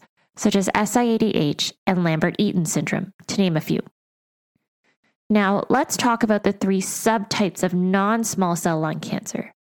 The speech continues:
Adenocarcinoma is the most common form of non-small cell lung cancer and accounts for almost all diagnoses in non-smokers.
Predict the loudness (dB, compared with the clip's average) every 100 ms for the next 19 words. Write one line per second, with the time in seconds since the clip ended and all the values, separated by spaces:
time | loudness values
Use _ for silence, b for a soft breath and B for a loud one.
0 | _ _ _ _ _ _ 0 0 0 -2
1 | 0 0 0 0 2 0 0 0 0 2
2 | 2 2 -2 -2 -2 0 -2 -2 0 0
3 | 0 0 2 2 0 -2 0 0 2 0
4 | 2 0 -2 -2 -4 -2 -2 -4 -6 _
5 | 0 0 0 0 0 0 0 2 0 -2
6 | 0 0 2 2 0 0 0 0 0 0
7 | 0 0 0 -2 0 0 -2 -4 -6 -10